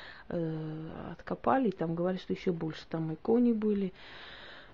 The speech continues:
и прислуга, и чего только там не было. И вот представьте, это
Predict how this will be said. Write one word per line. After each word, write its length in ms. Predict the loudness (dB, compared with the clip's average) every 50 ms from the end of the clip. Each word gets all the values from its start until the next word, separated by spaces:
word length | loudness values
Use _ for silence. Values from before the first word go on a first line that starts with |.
| -20 -20 -8 -2
и 240 | -2 0 2 0 0 2
прислуга, 760 | 2 4 4 4 2 4 4 6 8 8 6 6 6 4 4
и 360 | 6 4 4 2 2 0 -2
чего 220 | -2 2 4 4 4
только 240 | 4 4 0 0 0
там 220 | 2 4 4 4
не 100 | 4 2
было. 220 | 2 0 -4 -4 -4
И 60 | -2
вот 160 | -2 -2 -2
представьте, 540 | -2 -6 -6 -2 2 4 4 4 4 2 -2
это 220 | 0 2 0 -2